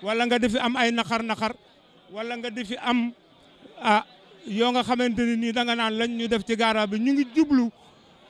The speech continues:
ci dëkk bi, dañu fee am loo xam ne ñun dañ ko fee fekk, muy garage bi. Ah, dëkk bi nag, bi ñu ñëwee fekk fi garage bi, amuñu woon fu ñu taxaw.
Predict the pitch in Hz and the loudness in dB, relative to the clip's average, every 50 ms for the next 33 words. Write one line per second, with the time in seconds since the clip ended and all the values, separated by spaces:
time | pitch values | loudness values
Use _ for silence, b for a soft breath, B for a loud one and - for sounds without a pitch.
0 | - - - - 269 269 262 - - - - - - - - - - - - - | -18 -8 -2 0 2 2 2 0 -4 -12 -20 -20 -20 -20 -20 -20 -20 -20 -18 -8
1 | 175 214 262 - - 269 220 262 254 240 233 220 202 - - - - - 208 226 | -2 -2 0 0 0 -2 0 0 0 0 0 -2 -6 -8 -16 -20 -16 -8 -4 -2
2 | 254 262 233 220 262 254 254 254 - - 247 262 254 254 247 247 240 226 202 233 | -2 -2 0 0 0 0 0 0 -2 -2 -2 0 0 2 0 0 0 0 0 0
3 | 240 233 240 226 233 226 208 233 233 240 214 240 214 220 226 214 170 - - 208 | 0 2 2 2 2 2 2 2 2 2 0 0 0 0 -2 -2 -4 -4 -4 -6
4 | - - - - - - - - - - - - - - - - - - 190 208 | -6 -6 -18 -20 -20 -20 -20 -20 -20 -20 -20 -20 -20 -20 -20 -18 -8 -2 2 2
5 | 233 240 202 240 233 240 233 220 208 180 170 160 151 117 - - - _ _ _ | 2 2 4 4 4 4 4 4 2 2 -2 -6 -8 -8 -10 -18 -20 _ _ _
6 | - - - - - - - - - - - - - - 185 185 - - - - | -20 -20 -20 -20 -20 -20 -20 -20 -20 -20 -20 -20 -14 -12 -12 -12 -12 -14 -20 -10
7 | 254 190 254 254 240 269 254 285 277 277 262 220 269 277 285 285 277 285 277 269 | -2 -2 0 0 2 2 4 4 4 4 4 6 4 6 6 6 6 6 6 4
8 | 262 - - 277 262 247 226 269 247 254 269 262 254 247 247 214 254 247 240 - | 4 4 2 2 0 0 -2 -4 0 2 2 2 2 2 0 2 0 -2 0 -2
9 | 285 269 302 285 269 285 277 269 254 - - 247 247 240 208 - 233 190 190 170 | -4 -2 -2 -2 -2 0 -2 -2 -2 -4 -8 -10 -10 -8 -6 -6 -6 -6 -6 -6
10 | 131 | -8